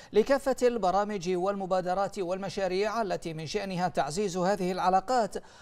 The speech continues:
وتطويرها بالشكل الذي يخدم مصلحة الشعبين الشقيقين، مشيدا في الوقت ذاته بالتطلعات والخطوات الاستراتيجية التي تقودها المملكة العربية السعودية، والتي تعكس الاهتمام الكبير والتوجه نحو التنمية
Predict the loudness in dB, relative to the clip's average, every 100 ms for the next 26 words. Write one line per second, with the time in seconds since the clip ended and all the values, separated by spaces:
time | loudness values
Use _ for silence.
0 | -20 -18 -10 -8 -2 0 2 2 0 0
1 | -4 -6 -2 -2 0 -2 -2 -4 -4 -4
2 | -4 -4 -4 -4 -4 -4 -4 -4 -4 0
3 | 0 0 -4 -8 -6 -6 0 0 0 -10
4 | -20 -20 -20 -20 -20 -4 0 2 2 4
5 | 4 4 0 0 2 2 2 0 0 0
6 | 0 -2 -2 -4 -2 0 0 2 2 2
7 | 0 -2 -2 -2 0 0 0 -2 -2 -2
8 | -4 -4 -4 -4 0 0 0 -4 -6 -6
9 | -4 -2 0 0 0 -2 -2 -2 -4 -2
10 | 0 0 0 -2 -4 -4 -2 0 0 2
11 | 2 0 -8 -20 -20 -16 -14 -12 -12 0
12 | 0 2 -2 -2 -2 -4 -2 0 0 0
13 | 0 -2 0 2 4 4 0 -4 -4 -2
14 | -2 -2 -2 -4 -4 -4 -4